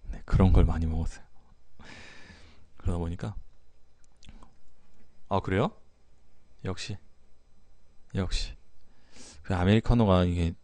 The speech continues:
쓴 게 몸에 좋다는데, 음, 네, 단 게 기분엔 좋습니다. 네. 아, 통하네요, 역시. 네. <laughs> 자,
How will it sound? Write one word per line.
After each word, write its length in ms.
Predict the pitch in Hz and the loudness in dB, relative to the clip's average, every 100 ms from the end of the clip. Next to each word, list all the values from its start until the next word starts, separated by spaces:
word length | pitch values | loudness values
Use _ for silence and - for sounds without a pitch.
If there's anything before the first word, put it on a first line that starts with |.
| - | -12
쓴 220 | - 135 143 | -2 4 6
게 100 | 117 | 8
몸에 240 | 92 92 | 8 6
좋다는데, 600 | - - 98 87 113 87 - - - - - - - | 6 6 4 4 2 0 -8 -20 -20 -20 -16 -12 -8
음, 280 | 87 82 - - | 0 0 0 -2
네, 180 | 82 - - - - - - - - - - | -4 -6 -14 -16 -16 -18 -18 -20 -18 -20 -8
단 220 | - 98 | 0 2
게 260 | 98 92 - | 4 2 2
기분엔 360 | - 90 92 87 | -4 0 2 4
좋습니다. 640 | 85 - 90 78 - - | 4 2 -4 -4 -10 -10
네. 120 | 113 - - - - - - - - - - - - - - - - - - - - - - | -10 -8 -10 -18 -20 -20 -20 -20 -20 -20 -20 -20 -16 -16 -16 -18 -18 -18 -18 -18 -18 -18 -10
아, 200 | - 95 - | -4 -2 2
통하네요, 380 | 113 104 90 87 | 4 4 2 0
역시. 240 | - - - - | -4 -10 -14 -12
네. 100 | 113 - - - - - - - - - - - | -12 -14 -18 -18 -16 -14 -14 -14 -14 -16 -16 -10
<laughs> 480 | - 117 139 - 117 - - - - - - - - - - - | 0 2 4 4 2 -2 -18 -18 -18 -18 -16 -18 -18 -18 -16 -14
자, 280 | - 87 | -6 -6